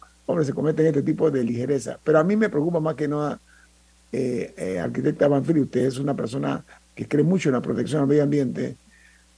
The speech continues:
lo que ha ocurrido ahí. Eso para mí es un crimen ecológico y me llama más la atención que no estoy viendo planes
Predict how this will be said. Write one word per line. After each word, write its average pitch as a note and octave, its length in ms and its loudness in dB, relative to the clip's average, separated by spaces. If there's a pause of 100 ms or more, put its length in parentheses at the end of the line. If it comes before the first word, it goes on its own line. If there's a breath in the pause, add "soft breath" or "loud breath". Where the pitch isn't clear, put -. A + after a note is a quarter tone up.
(260)
lo D#3+ 180 2
que F#3 60 6
ha - 20 6
ocurrido D#3 400 6
ahí. C3+ 360 2
Eso D#3 320 0
para C3 200 0
mí F3 160 0
es E3 80 2
un D3 240 0
crimen F3+ 440 0
ecológico C#3+ 720 -2 (540 soft breath)
y F#3+ 120 -2
me G#3 200 2
llama A3 260 2
más A3 380 2
la F3+ 80 2
atención D#3 520 -4
que D3+ 160 -2
no F3 200 -2
estoy E3+ 240 -2
viendo F3 400 -2
planes D#3+ 640 0